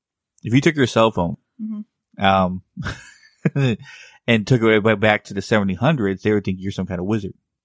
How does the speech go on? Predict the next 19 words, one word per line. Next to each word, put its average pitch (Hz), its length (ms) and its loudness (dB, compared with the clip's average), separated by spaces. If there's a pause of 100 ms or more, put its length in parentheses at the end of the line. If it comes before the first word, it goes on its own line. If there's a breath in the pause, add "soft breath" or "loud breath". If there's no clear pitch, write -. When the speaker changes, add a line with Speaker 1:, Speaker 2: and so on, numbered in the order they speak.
(160)
Speaker 1:
right? 92 300 -2 (200)
Or 104 60 0
at 120 60 4
least 160 160 0
in 113 80 0
the 113 60 4
actions 117 320 0
are 95 60 -2
handling 101 320 -2
fire 98 380 -2
in 87 60 -8
your 87 100 -10
hand 98 200 -6
like 87 80 -12
a 90 60 -12
lighter 92 340 -6
or - 60 -12
something. - 300 -14 (340)
"Witch! 269 580 2